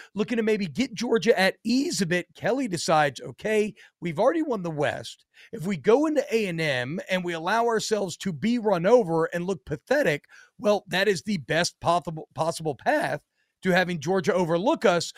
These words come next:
and then we can catch 'em by surprise when they least expect it." Genius maneuvering by Brian Kelly here,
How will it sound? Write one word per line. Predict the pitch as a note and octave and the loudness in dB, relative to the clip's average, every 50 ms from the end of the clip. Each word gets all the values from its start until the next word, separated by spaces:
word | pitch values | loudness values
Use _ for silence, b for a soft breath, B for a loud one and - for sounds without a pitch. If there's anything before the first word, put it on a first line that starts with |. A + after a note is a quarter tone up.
| B B | B B
and | - C4 C4+ | 2 2 4
then | C4+ B3+ | 4 2
we | C4+ B3+ | 0 0
can | E3+ A#3+ G#3 | 0 -2 2
catch | - - - D4 C#4+ - | 2 6 6 6 6 4
'em | C4 A3 | 2 0
by | F#3+ A3+ G3+ F#3+ | 2 2 2 2
surprise | - - E3+ - - G3+ F#3 E3+ D#3 C#3+ C3+ B2+ - - b b b b | 0 -4 -6 -2 0 2 4 4 4 2 2 -2 -6 -12 b b b b
when | - G3 A3 G3 | 0 0 0 2
they | F3+ D#3+ | 0 -2
least | D3 D3 D3+ D#3 - - F3 | -4 -4 -6 -8 -8 -8 -10
expect | D3 - - - - D3+ C3 - - | -10 -10 -8 -4 -2 -2 -2 -2 -6
it." | B2 G#2+ b b b b _ F3+ D3+ C3 | -10 -10 b b b b _ -20 -18 -14
Genius | A2+ B2 F3 A3 A3+ A#3 A#3+ A#3+ G#3 - - | -8 -4 -4 -2 -2 -2 -2 -2 -4 -4 -6
maneuvering | G3+ F#3+ F3+ F3 E3+ D#3 D3 D#3+ D#3 D3+ D3 C#3+ C3 - _ _ _ _ _ | -6 -2 -2 -2 -2 -2 -2 -4 -4 -4 -4 -6 -10 -14 _ _ _ _ _
by | - E3+ F3 F#3 | -2 0 0 2
Brian | D#3+ E3 F#3+ F3 E3+ E3 D3+ | 2 0 0 0 0 -2 -4
Kelly | - - D#3 D3+ D3+ D3+ C3 | -4 -2 -2 0 0 -2 -4
here, | A#2+ C#3+ C3+ C3+ C3 C3 | -4 -4 -4 -4 -4 -6